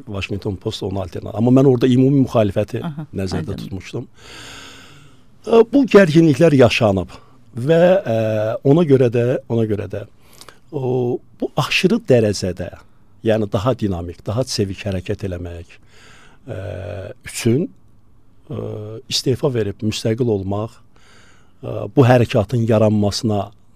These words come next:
Speaker 1: nail olmaq üçün birbaşa, ə, güc və qüvvə sərf eləmək
Speaker 2: Aha.
Speaker 1: məncə
Speaker 2: Sonrakı
Speaker 1: effektiv.
Speaker 2: addımınız?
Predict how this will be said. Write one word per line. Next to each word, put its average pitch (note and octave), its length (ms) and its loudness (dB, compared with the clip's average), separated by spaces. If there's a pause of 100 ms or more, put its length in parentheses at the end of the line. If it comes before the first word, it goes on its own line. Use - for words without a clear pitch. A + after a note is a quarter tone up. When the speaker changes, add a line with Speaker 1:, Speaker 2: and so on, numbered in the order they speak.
(100)
Speaker 1:
nail G#2+ 260 4
olmaq G2+ 320 -2
üçün F#2 320 -8
birbaşa, A#2 640 4 (540)
ə, G#2+ 180 -6
güc B2 240 2
və G#2+ 160 6
qüvvə A2 240 0
sərf G#2+ 320 -4
eləmək A2 420 -6 (380)
Speaker 2:
Aha. D#3 240 -12
Speaker 1:
məncə G#2 480 -8
Speaker 2:
Sonrakı A3 520 2
Speaker 1:
effektiv. G3+ 140 4
Speaker 2:
addımınız? E3+ 560 -6